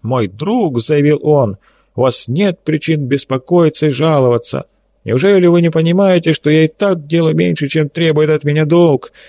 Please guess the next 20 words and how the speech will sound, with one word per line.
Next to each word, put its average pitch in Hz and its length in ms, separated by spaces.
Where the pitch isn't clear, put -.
который 143 320
повелевает 151 680
мне 139 140
захватить 143 520
ваш 127 240
корабль, 143 600
ваш 135 380
экипаж 147 540
и 143 40
вас 160 180
самого 165 520
и 160 40
отправить 160 460
вас 156 240
в - 100
Кадис 156 440
или 147 120
Севилью, 156 480
как 143 200
еретиков?» 139 760